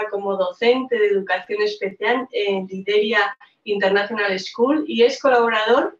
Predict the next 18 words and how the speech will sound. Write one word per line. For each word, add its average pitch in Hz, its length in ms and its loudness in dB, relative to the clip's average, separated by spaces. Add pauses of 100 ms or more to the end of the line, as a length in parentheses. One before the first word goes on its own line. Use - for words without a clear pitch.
(480)
entre 196 340 -2
otras 226 240 -4
universidades, 208 680 0
como 202 200 -4
la 190 140 0
Universidad 190 480 0
de 202 100 0
Loyola, 208 640 0 (480)
la 202 220 0
privada 202 500 2
de 208 80 2
Domingo 202 400 -2
Sabio 240 640 -2
y 269 320 0
la 226 160 2
Universidad 208 580 2
de 220 120 -2
Nebrija. 185 840 -4